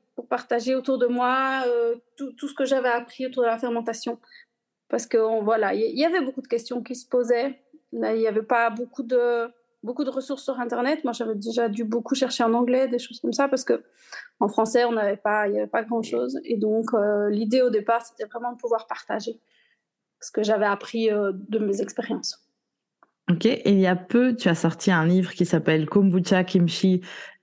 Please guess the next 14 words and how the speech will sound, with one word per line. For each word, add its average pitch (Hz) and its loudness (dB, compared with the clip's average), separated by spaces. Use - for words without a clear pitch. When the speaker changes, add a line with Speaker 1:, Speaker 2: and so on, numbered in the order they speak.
Speaker 2:
Ginger 180 4
Beer 175 4
et 165 2
compagnie, 165 4
un 165 2
livre 160 2
qui 165 4
est 143 2
super, 190 2
euh, 143 4
qui 151 2
est 147 4
vraiment, 147 2
euh, 117 2